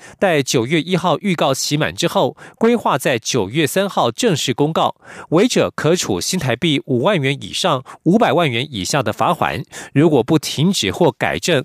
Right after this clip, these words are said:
可连续处罚。经济部说明，O T T并非开放给中国大陆地区人民或公司来台投资的项目，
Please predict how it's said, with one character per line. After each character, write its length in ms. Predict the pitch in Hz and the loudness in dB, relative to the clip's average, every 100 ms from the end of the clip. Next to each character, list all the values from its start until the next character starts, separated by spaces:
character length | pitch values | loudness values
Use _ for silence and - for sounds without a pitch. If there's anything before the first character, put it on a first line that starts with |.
| - | -4
可 260 | - 110 98 | -4 -2 -2
连 320 | 117 113 151 | -2 0 0
续 180 | 160 185 | 0 -2
处 200 | - 80 | 0 -2
罚。 320 | - 76 - - _ _ - - - - | -2 -2 -4 -8 _ _ -20 -18 -18 -10
经 160 | - 175 | 0 2
济 120 | 185 | 2
部 160 | 151 131 | 2 2
说 180 | - 175 | 4 2
明 320 | 90 90 - - - - | 0 -4 -8 -18 -20 0
，O 180 | 233 269 | 2 4
T 140 | 247 | 2
T 240 | - 233 | 2 0
并 240 | - 254 180 | 0 0 0
非 240 | 202 208 | 2 0
开 220 | - 208 | 0 -2
放 200 | 226 233 | 0 0
给 220 | 131 92 92 | 0 -2 0
中 180 | 180 | 2
国 100 | 175 | 2
大 120 | 156 156 | 2 2
陆 120 | 147 | 2
地 160 | 165 | 2
区 160 | - 160 | 0 0
人 160 | 127 120 | 0 0
民 220 | 120 120 | 0 0
或 160 | 160 | 0
公 240 | 127 160 170 | 2 2 0
司 320 | - 170 165 | 0 0 0
来 220 | 127 131 | 0 -2
台 240 | 175 127 127 | 0 0 -2
投 240 | 107 107 | 0 -2
资 160 | 123 170 | 0 2
的 100 | 147 | 2
项 240 | - 196 | 2 0
目， 240 | 151 131 | 2 2